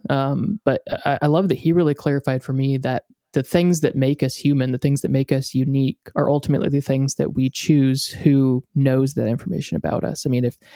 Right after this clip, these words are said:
if we have no secrets, if we have no things that are unique to us and that we haven't told every single person in the world, that we haven't blasted on social media,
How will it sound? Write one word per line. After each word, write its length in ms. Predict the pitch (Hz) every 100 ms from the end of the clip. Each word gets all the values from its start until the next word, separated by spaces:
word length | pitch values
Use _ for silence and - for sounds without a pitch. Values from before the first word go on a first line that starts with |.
| - - -
if 140 | 143
we 120 | 170
have 180 | 160 160
no 120 | 151
secrets, 540 | 139 - 143 131 131 -
if 120 | 135
we 80 | 139
have 320 | 135 143 143
no 180 | 143 135
things 420 | - 139 139 139
that 140 | 135
are 80 | 135
unique 380 | 131 135 139 143
to 100 | -
us 260 | 139 135 -
and 80 |
that 60 | 135
we 100 | 135
haven't 360 | 131 147 135 -
told 400 | - 139 131 -
every 260 | 139 139
single 260 | 135 139 131
person 320 | - 135 -
in 60 | 131
the 80 |
world, 320 | 127 127 123 123
that 80 |
we 60 | 123
haven't 340 | 135 135 131
blasted 380 | - 135 131 -
on 160 | 123 131
social 300 | 127 131 120
media, 420 | 120 127 117 127